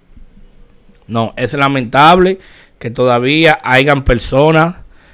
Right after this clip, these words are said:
que en pleno, eh, eh, dos mil veintitrés sigan con ese racismo.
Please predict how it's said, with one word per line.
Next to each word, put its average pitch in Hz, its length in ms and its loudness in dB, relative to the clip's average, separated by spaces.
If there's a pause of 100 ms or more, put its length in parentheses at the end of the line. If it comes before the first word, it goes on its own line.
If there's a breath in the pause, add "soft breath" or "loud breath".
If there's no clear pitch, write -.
(300 soft breath)
que 120 100 -4
en 113 100 -4
pleno, 135 720 2
eh, 131 260 -4
eh, 127 60 0
dos 127 180 -2
mil 131 140 -4
veintitrés 135 600 -4
sigan 127 320 -6
con 123 200 -10
ese 123 220 -10
racismo. 95 680 -10